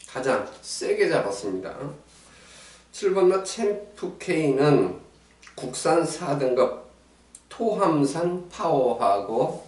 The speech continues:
훈련을 했던 마필인데요. 길게도 가지만 지금 챔프 K가 육 등급인데 사 등급 토함산 파워에 이 탄력에 밀리지를 않습니다.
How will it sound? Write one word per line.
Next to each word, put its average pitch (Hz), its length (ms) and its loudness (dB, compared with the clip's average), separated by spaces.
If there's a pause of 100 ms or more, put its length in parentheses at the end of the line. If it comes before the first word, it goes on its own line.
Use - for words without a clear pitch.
훈련을 107 480 -4
했던 104 240 -8
마필인데요. 101 580 -6 (760)
길게도 147 720 2
가지만 120 640 -4 (680)
지금 165 560 0 (260)
챔프 208 480 -4
K가 151 580 0
육 117 220 -10
등급인데 120 840 0 (320)
사 180 420 0
등급 - 580 2
토함산 196 760 4
파워에 147 840 2 (400)
이 - 220 -14
탄력에 151 840 0 (140)
밀리지를 151 760 2
않습니다. 113 520 -6